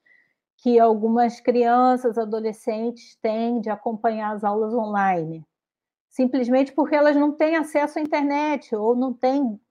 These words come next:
gadget pra, pra, pra acessar, né? Ou tem tanta gente em casa que elas têm que se revezar porque só tem o celular da mãe ou do pai, que é a única possibilidade delas acessarem.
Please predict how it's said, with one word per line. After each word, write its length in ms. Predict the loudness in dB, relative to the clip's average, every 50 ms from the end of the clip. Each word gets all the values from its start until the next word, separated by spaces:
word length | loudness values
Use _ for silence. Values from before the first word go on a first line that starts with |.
| _ _ _ _ -6
gadget 800 | 0 2 2 4 4 2 0 0 -2 -2 0 0 0 -2 -6 -8 -4
pra, 220 | -2 -2 -2 -4 -6 -4 -2
pra, 260 | -2 -2 -2 -4 -4 -4 -2
pra 160 | -2 -2 -2
acessar, 720 | -4 -4 -4 -4 -4 -4 -8 -8 -6 -2 0 -2 -2 -2 -8 _ _ _ _ _ _ _ _ _ _ -4
né? 240 | 0 2 4 4 6
Ou 220 | 6 6 6 6
tem 180 | 4 0 -2 2
tanta 300 | 2 2 4 4 4 4
gente 320 | 4 2 0 0 0 -2
em 80 | -2 0
casa 460 | 0 2 2 2 2 2 2 2 2
que 100 | 4 4
elas 260 | 4 4 4 2 0
têm 140 | -4 -8 -8
que 100 | -8 -8
se 120 | -6 -2
revezar 640 | 0 0 0 0 0 -2 -2 0 2 2 2 2 0
porque 240 | -4 -6 -6 -6 -4
só 120 | -4 -4
tem 240 | -4 -4 -6 -4 -4
o 80 | -4 -6
celular 640 | -4 -4 -2 -2 -2 0 0 2 2 2 0 0
da 100 | 0 0
mãe 520 | 0 0 0 -2 -2 -2 0 0 0 0
ou 80 | -2 -2
do 120 | -4 -8
pai, 640 | -10 _ -6 -4 -2 0 2 4 4 2 2 -2 -6 -12 _ _ _ _ _ _ _ _ _ _ _ _
que 100 | 4 4
é 40 |
a 80 | 4 4
única 280 | 4 2 2 2 0 0
possibilidade 840 | 0 -2 -2 -2 -4 -8 -6 -6 -4 -2 0 0 0 0 -2 -4
delas 320 | -4 -4 -2 -2 -4 -4
acessarem. 840 | -6 -8 -6 -6 -8 -8 -6 _ -4 -2 0 2 2 0 0 -4 -8